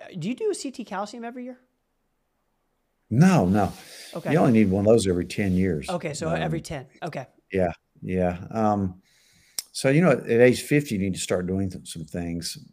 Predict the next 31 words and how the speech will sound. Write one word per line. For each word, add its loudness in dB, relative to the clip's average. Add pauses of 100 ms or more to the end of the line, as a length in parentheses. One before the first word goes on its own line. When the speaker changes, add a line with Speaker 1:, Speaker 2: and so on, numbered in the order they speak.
(560)
Speaker 2:
Probably -2
forty-five, 0
you -8
should -12
get -6
both -2
the -10
C -6
T -10
calcium -2
if -12
you're -6
a -4
man, -2 (400)
and -8
for -16
both -2
men 0
and -2
women, 0
start -8 (120)
looking -8
at -8
your -12
colon. -6 (680)
Um, -4 (720)
but, -2
and -8
of -10
course, -4
as -6